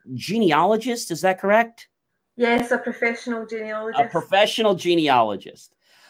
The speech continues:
Speaker 1: So I have to ask you, what is that?
Speaker 2: I research family trees for a living. Um, I took my hobby that one step further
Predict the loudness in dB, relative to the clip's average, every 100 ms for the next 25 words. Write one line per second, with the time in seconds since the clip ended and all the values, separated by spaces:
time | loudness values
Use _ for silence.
0 | _ -4 2 4 4 2 0 0 -2 0
1 | -2 -4 -6 -6 -8 _ -4 2 4 2
2 | 0 -8 -8 -14 -20 _ _ _ _ -20
3 | -20 -20 -20 -20 _ _ _ _ _ 2
4 | 4 6 6 4 0 -4 -8 -2 -2 -2
5 | -6 -8 -4 -4 -6 -8 -6 -6 -6 -10
6 | 0 2 4 4 2 -2 -6 -10 -14 -18
7 | -16 -6 0 2 2 0 -4 -6 -8 -2
8 | -2 -2 -2 2 2 2 -4 -8 -4 -2
9 | 0 -2 -2 -4 0 2 2 -2 -4 -4
10 | -4 -6 -2 -2 0 0 0